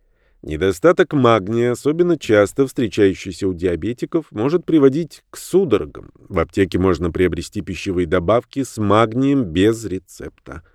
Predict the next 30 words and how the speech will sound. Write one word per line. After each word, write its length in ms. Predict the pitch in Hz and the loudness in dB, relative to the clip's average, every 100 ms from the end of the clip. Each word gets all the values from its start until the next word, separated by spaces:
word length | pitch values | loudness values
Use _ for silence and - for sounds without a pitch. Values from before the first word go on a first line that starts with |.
| _ - _ | _ -20 _
Кроме 360 | 90 101 180 160 | 2 4 6 6
того, 280 | 117 82 | 4 2
можно 320 | 73 113 147 156 | -4 -4 -4 -2
принимать 480 | 147 147 143 - - | 0 2 2 0 -4
ванны 600 | 92 95 104 101 123 143 | 0 2 2 2 -4 -6
с 120 | - _ _ - | -8 _ _ -2
эпсомской 880 | 123 - - 110 101 95 - 117 120 - | 0 0 -2 -2 0 -2 -2 -2 -4 -14
солью, 480 | - - 185 90 73 | -4 4 4 4 -2
которая 360 | - 82 80 | -8 -6 -6
богата 400 | 78 92 85 95 | -6 -6 -6 -4
магнием. 520 | 123 104 67 - - - _ _ - | -4 -4 -6 -18 -20 -20 _ _ -8
Добавьте 480 | 92 117 117 98 101 | 2 6 6 4 2
один 220 | 87 90 | 0 -4
стакан 360 | - 95 87 78 | -6 -8 -6 -8
соли 280 | - 151 170 | -4 -2 -2
в 80 | |
тёплую 400 | - - - 76 | -2 -4 -4 -8
ванну 420 | 73 156 165 165 - | -2 -2 0 -4 -4
и 100 | 170 | -6
полежите 500 | 156 175 139 147 147 | 2 4 4 2 0
в 40 | 139 | 0
ней 180 | 135 - | -2 -2
около 320 | 160 139 127 | -4 -2 -2
получаса. 720 | - 98 82 - 65 - - - _ _ _ | -2 -2 -2 -8 -14 -14 -20 -20 _ _ _
Магний 540 | 87 101 95 80 78 | 0 2 2 -2 -10
впитается 800 | 71 - - - 160 156 - 170 | -12 -12 -6 2 2 2 0 0
в 40 | 175 | 0
организм 520 | 160 165 160 147 143 | 2 2 2 -2 -4
через 380 | - 190 147 - | -4 -4 -4 -6
кожу. 380 | - - - | -10 -12 -12